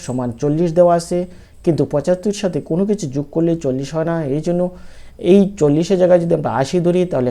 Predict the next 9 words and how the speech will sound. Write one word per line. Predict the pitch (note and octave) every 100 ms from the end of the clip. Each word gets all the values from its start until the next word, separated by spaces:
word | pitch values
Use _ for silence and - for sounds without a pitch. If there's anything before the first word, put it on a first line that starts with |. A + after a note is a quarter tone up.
| C3+
খালি | C3 C3
ঘরে | C#3+ F3 - - - B2+
পাঁচ | B2 -
হতে | B2+ - A#2+
পারে। | A2+ G#2+ - - - - C#3
আমি | D3+ D#3+
সেই | D#3+ D#3+
পাঁচটা | D#3+ - D#3+
এখানে | D#3+ E3+